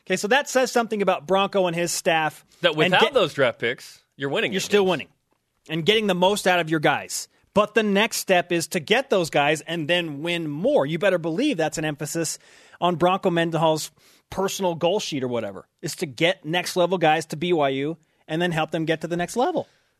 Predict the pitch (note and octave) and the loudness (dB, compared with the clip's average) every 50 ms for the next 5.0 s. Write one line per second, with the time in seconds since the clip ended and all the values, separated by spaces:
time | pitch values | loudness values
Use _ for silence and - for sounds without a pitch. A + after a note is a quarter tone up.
0 | _ _ _ _ _ - E3+ G#3+ D4 F4 - - A3 A#3 C4 - F3+ D3+ C#3+ C3+ | _ _ _ _ _ -8 -2 0 0 0 0 0 0 0 0 0 -2 0 0 0
1 | C3 B2+ C3 C3+ B2+ - _ _ _ _ - C3 B2 A#2+ A#2+ A#2 A2+ A2+ A2 F#2 | 0 0 -2 -6 -10 -16 _ _ _ _ -6 -2 0 0 2 2 2 0 -2 -4
2 | - - - C3+ C3 B2+ A#2+ A2+ G#2 _ _ D#3 D3 D#3 D3 C3 - - F#3+ G#3 | -6 -8 -10 -6 -4 -4 -4 -4 -6 _ _ -8 -4 -2 -2 -2 -2 -4 -6 -4
3 | - - B2+ B2 B2+ C3 C3+ D3+ F#3 F#3+ - - D3+ B2+ A#2+ B2+ C#3+ D#3 D#3 B2+ | -2 -2 -2 -2 0 0 0 0 0 -2 -4 -6 -6 -6 -2 0 0 2 2 0
4 | A#2 G#2 - - - - A3+ A#3+ D#3+ - - - C3+ C#3 C3 D3 C#3 B2+ - | -2 -6 -8 -12 -4 0 0 0 0 0 -4 -4 -4 -4 -2 -2 -2 -2 -4